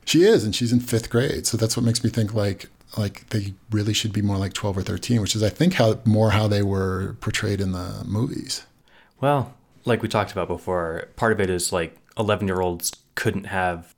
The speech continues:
Speaker 2: this much fun as characters for adults to read about, right? So,
Speaker 1: That's true.
Speaker 2: um, I mean, even, like, the Harry Potter from the first book, he's a kid, and when I read him, I was a kid, and he's, he's fun and lovable, but he's not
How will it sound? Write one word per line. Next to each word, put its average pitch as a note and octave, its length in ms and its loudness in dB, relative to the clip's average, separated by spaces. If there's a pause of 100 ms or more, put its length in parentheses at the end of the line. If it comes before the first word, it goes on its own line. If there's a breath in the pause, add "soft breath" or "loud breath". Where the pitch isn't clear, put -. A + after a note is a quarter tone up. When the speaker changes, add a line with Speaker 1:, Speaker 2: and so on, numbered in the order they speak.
Speaker 2:
this F#2 340 -2 (100)
much F2+ 640 -2
fun F2 880 -4
as F2+ 220 -6
characters E2+ 500 -6
for - 120 -8
adults E2+ 320 -6
to - 140 -10
read E2+ 160 -6
about, D#2 260 -8
right? E2+ 360 -6
So, E2+ 460 -6 (420 loud breath)
Speaker 1:
That's G#2 200 -2
true. F#2+ 160 -4
Speaker 2:
um, G2 180 -8 (400 soft breath)
I A2 40 -2
mean, G#2 160 2
even, F#2+ 200 0
like, F2+ 180 -2 (340)
the G2+ 120 0
Harry F#2 180 0
Potter F2+ 420 -2
from F#2 220 -6
the F2 60 -6
first - 340 -6
book, F2+ 440 -6 (260)
he's F2+ 220 -8
a F2+ 60 -8
kid, F#2 480 -4 (140)
and F#2 200 -4
when F2+ 120 0
I G2+ 80 4
read F#2 160 0
him, F2 100 -4
I E2 60 -6
was E2+ 160 -4
a F2+ 40 -4
kid, E2+ 460 -6 (480 loud breath)
and E2+ 600 -8 (440 soft breath)
he's, - 480 -6
he's G2+ 380 -2
fun A#2+ 460 -2
and F#2 420 -4
lovable, G2 540 0
but F#2 180 -2
he's F2+ 200 -4
not F#2+ 320 -2